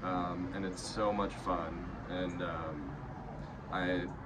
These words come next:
highly recommend it. It starts out they're at this party, and an alien, uh, an alien lands whatever on their planet and tells everybody that the world is gonna end soon, uh, within the next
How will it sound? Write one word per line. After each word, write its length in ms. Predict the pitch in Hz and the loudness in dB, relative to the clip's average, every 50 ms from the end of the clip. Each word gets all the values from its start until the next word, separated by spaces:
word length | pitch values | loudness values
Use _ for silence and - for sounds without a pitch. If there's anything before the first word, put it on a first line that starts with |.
| - | 0
highly 340 | - 110 104 101 98 98 95 | 4 6 6 6 6 6 4
recommend 540 | 92 92 92 - - 92 90 87 90 87 87 | 4 4 2 2 2 2 2 2 2 2 2
it. 160 | 92 90 90 | 2 2 2
It 100 | 90 87 | 0 -4
starts 380 | - - - 98 95 92 - 104 | -4 -2 0 2 2 2 2 0
out 180 | 95 90 87 | 0 0 2
they're 140 | 87 92 90 | 2 2 0
at 100 | 82 - | 2 0
this 140 | - - - | -2 -4 -4
party, 680 | - - - 98 98 95 92 92 90 90 90 90 82 | -6 -4 -2 0 2 2 2 2 2 2 2 2 2
and 140 | - 90 90 | 0 -2 -2
an 140 | 85 87 - | -2 -2 -2
alien, 680 | - 98 101 98 95 95 92 87 87 90 90 90 - - - - - - - - - - - - - - - | -2 0 0 0 0 0 -2 -2 -2 -2 -4 -4 -4 -8 -8 -8 -8 -8 -8 -8 -8 -8 -8 -8 -8 -8 -6
uh, 280 | - - 85 85 - 78 - - - - - | -4 -2 -2 0 -2 -4 -4 -6 -8 -8 -6
an 120 | 92 92 90 | -4 -2 0
alien 420 | 92 98 98 101 101 92 87 87 | 2 2 2 2 2 2 0 0
lands 500 | 87 87 85 80 - - - - - - - - - | -2 -2 -2 -2 -4 -4 -4 -4 -4 -4 -6 -6 -4
whatever 400 | 92 95 90 90 90 87 90 87 | -4 -2 -2 -2 0 0 0 0
on 100 | 85 85 | 0 0
their 140 | - 78 82 | -2 -2 -4
planet 420 | - - 92 92 90 90 - - | -4 -2 -2 0 0 0 -2 -2
and 140 | - 92 - | -2 -4 -2
tells 260 | - - - 90 - | -2 0 0 0 0
everybody 480 | - - - - - - - 87 85 82 | 0 -2 -2 -2 -2 0 0 0 0 0
that 240 | - 76 - - - | -2 -2 -2 -2 -2
the 60 | - | -2
world 320 | - - - 85 82 - | -2 0 0 -2 -2 -2
is 100 | - - | -4 -4
gonna 220 | - - 165 - - | -4 -2 -2 -2 -2
end 320 | - - 90 - - - | -2 -2 -2 -2 -2 -2
soon, 440 | - - - - - - - - - - - - - - - - - - - - - - - - - - - - - - - - - - 92 | -2 -2 -4 -4 -4 -4 -4 -4 -4 -4 -4 -4 -4 -4 -4 -4 -4 -4 -6 -6 -6 -4 -4 -4 -4 -4 -4 -4 -4 -4 -4 -4 -4 -4 -4
uh, 160 | 90 85 78 - - - - | -2 -2 -2 -2 -4 -4 -4
within 360 | - 92 - - 95 90 90 | -4 -4 -4 -2 -2 -2 0
the 60 | 87 | 0
next 460 | 87 87 82 71 - - - - - | -2 -2 -2 -2 -2 -4 -4 -4 -6